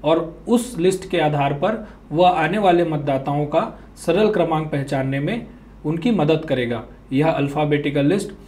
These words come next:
अंग्रेजी के वर्णमाला के आधार पर तैयार की जाती है और इसमें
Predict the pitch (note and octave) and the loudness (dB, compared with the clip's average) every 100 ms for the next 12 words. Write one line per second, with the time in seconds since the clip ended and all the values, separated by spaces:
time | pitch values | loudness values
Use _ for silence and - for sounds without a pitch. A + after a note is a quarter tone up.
0 | - - D#3 F#3 F#3 A3+ G#3 F3 E3+ E3 | -20 -6 2 4 4 4 2 2 2 2
1 | D3+ D3+ D3+ D#3 C#3+ C#3+ - C#3 C3 C3 | 2 2 2 0 0 -2 -2 -4 -2 -2
2 | - C3+ C#3+ C#3+ F3 F#3 G3+ - - E3 | -2 0 0 0 -2 -2 -6 -12 -8 -2
3 | G#3 - F3 F3 F3 F3 | 0 -2 -4 -4 -4 -6